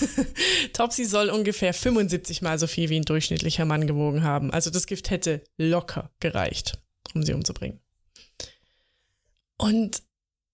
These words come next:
ich habe jetzt von euch auch schon ein paar Mal Laute des Unglaubens und des Erstaunens gehört. Und wenn man Zeitungsberichte aus der Zeit liest, dann kommt einem das alles so verrückt vor, weil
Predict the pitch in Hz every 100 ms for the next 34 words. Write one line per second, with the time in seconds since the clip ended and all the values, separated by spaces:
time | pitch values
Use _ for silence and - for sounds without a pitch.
0 | _ _ - 101 120 104 - 214 208 196
1 | 190 - 190 - 185 - 175 175 180 180
2 | 175 165 180 185 170 175 - - - -
3 | - 208 208 190 175 180 175 175 165 170
4 | 170 180 185 190 185 180 175 170 - _
5 | _ _ _ _ _ _ _ _ - 214
6 | 196 190 180 196 240 214 185 - 175 160
7 | - 165 165 160 165 165 - 180 - 170
8 | - 220 202 185 170 - 185 208 - 170
9 | 214 - - 160 156 160